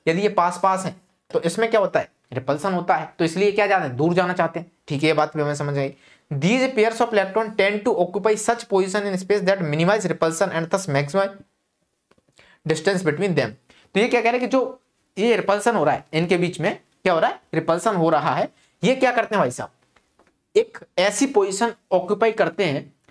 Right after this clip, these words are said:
जहां पर इनकी स्टेबिलिटी क्या हो, ज्यादा हो और रिपल्सन क्या हो, मिनिमम हो। समझ रहे हो? यार, सिंपल सी बात, सर्दियां आ रही हैं, हाँ या ना? हाँ जी। कंबल से निकलना बाहर आपको पसंद है? नहीं है, तो आप अपने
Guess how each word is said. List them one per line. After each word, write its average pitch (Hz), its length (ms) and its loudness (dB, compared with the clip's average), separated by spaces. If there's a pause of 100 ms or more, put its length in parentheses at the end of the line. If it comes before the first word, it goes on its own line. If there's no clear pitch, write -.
(200)
जहां 147 340 0
पर 254 140 0
इनकी 226 320 0
स्टेबिलिटी 220 520 0
क्या 214 200 2
हो, 135 160 -6 (200)
ज्यादा 170 320 2
हो 156 260 -2 (160)
और 156 100 2
रिपल्सन 220 440 0
क्या 226 120 4
हो, 147 180 -2 (320)
मिनिमम 180 300 2
हो। 196 180 -6 (140)
समझ 175 220 -2
रहे 226 120 2
हो? - 60 -6 (280)
यार, 175 80 2
सिंपल 156 440 -2
सी 175 160 -8
बात, - 360 -16 (600)
सर्दियां 175 420 0
आ 190 60 2
रही 226 140 0
हैं, 160 180 -10 (840)
हाँ 165 200 -2
या 165 80 0
ना? 104 180 -6 (500)
हाँ 123 120 -4
जी। 120 200 -8 (500)
कंबल 165 320 0
से 185 120 -2
निकलना 180 280 0
बाहर 160 240 0
आपको 170 220 -2
पसंद 180 360 -4
है? - 100 -16 (340)
नहीं 131 140 -10
है, 131 120 -12 (400)
तो 175 40 2
आप 208 180 0
अपने 208 320 0